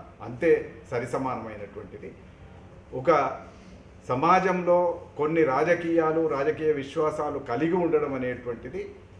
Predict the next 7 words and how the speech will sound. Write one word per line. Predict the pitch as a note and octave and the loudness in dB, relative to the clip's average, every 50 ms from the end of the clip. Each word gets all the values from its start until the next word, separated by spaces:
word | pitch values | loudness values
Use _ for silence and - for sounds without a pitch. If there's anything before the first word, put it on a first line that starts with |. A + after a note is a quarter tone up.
| - - B2+ | -8 -6 -2
అది | C#3+ D#3+ D3 C3 C#3 C#3+ D#3 E3 - - - - - - - - - C#3 C3+ | 0 0 0 0 0 -2 -4 -8 -12 -16 -18 -20 -20 -20 -20 -14 -8 -4 -2
ఆ | C#3 C#3 - - - - - | -2 -2 -2 -4 -6 -6 -6
సమాజపు | C3 B2+ C#3+ E3 F3+ F3 F3 F3+ - F3 E3+ E3 - C3 | -2 0 4 4 4 4 4 2 0 0 -2 -4 -2 0
పౌర | C3+ D3+ E3 E3+ E3+ E3 D#3 D3 - - | 2 4 4 4 4 4 4 0 -2 -2
ప్రజాస్వామికమైనటువంటి | C3 C3+ C#3+ D#3+ E3 E3 D#3+ - E3 D#3 D3+ D3+ D3+ D#3 C#3 C#3 C#3+ C#3+ C#3 C#3 C#3 - C#3 C#3 C3 - C#3 B2 - | -2 0 2 2 2 2 2 0 -2 -2 -2 -4 -4 -6 -6 -6 -8 -8 -8 -8 -8 -8 -8 -10 -8 -8 -10 -8 -8
హక్కు. | C#3 C3+ - - - - - - - - - - - - - - - - A2+ A#2+ | -8 -8 -8 -10 -12 -12 -12 -14 -18 -20 -20 -20 -20 -20 -20 -20 -14 -10 -8 -8
అట్లాంటి | B2 - D#3 D#3 C#3+ C#3+ | -2 0 0 0 0 -2